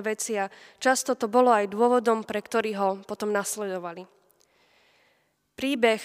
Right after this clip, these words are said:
zázraku nasýtenia zástupov sa udial pred veľkonočnými sviatkami. Ešte pred začiatkom paschy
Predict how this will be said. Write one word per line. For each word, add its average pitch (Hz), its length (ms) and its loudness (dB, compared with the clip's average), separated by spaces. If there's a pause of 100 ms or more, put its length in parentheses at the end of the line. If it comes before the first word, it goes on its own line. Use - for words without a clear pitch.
(180)
zázraku 226 640 4
nasýtenia 220 880 0
zástupov 214 640 0
sa - 160 -2
udial 220 320 2
pred 202 240 -4
veľkonočnými 220 800 -2
sviatkami. 190 640 -8 (800)
Ešte 220 320 -2
pred 214 320 -2 (320)
začiatkom 226 800 2
paschy 247 640 -2